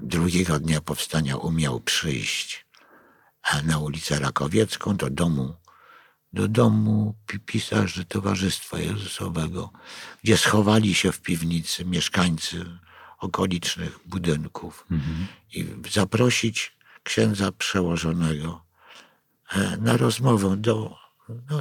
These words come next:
Speaker 1: sp-, na spacer, na rozmowę. Wziąć go pod ramię,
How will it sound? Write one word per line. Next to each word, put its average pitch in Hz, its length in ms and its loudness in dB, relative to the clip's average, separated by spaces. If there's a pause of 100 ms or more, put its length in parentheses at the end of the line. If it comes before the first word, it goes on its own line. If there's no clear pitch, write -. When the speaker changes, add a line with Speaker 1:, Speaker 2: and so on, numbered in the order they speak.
Speaker 1:
sp-, - 180 -6
na 151 100 4
spacer, 139 440 2
na 120 140 4
rozmowę. 95 640 2 (680)
Wziąć 131 280 2
go 98 120 0
pod - 220 -6
ramię, 92 560 0